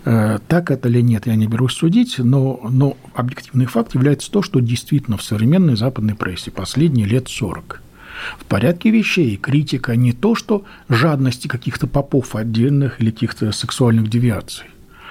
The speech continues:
а идёт критика зачастую некоторых фундаментальных основ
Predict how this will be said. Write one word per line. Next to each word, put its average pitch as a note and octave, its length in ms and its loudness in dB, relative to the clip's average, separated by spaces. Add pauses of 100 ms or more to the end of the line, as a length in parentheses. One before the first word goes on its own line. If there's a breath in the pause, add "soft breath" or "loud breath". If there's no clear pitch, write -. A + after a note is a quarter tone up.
(220 loud breath)
а G#2 340 0
идёт A#2 300 2
критика F3 680 0
зачастую D3+ 600 0
некоторых C#3+ 380 -2
фундаментальных B2+ 960 0
основ D3+ 500 2